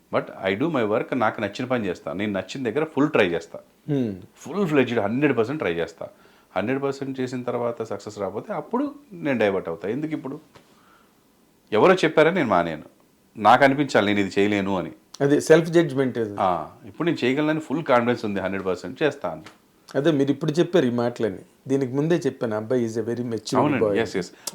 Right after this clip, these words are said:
Speaker 1: అది వాళ్ళలో ఉంది కాబట్టే నేను ఎప్పుడు భయపడలేదండి లైఫ్లో.
Speaker 2: Hmm.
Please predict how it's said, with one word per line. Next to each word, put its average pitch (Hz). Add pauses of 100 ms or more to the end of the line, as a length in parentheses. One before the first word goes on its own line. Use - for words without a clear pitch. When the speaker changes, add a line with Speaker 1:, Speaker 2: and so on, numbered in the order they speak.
Speaker 1:
అది 170
వాళ్ళలో 147
ఉంది 160
కాబట్టే 143
నేను 139
ఎప్పుడు 113
భయపడలేదండి 98
లైఫ్లో. - (440)
Speaker 2:
Hmm. 104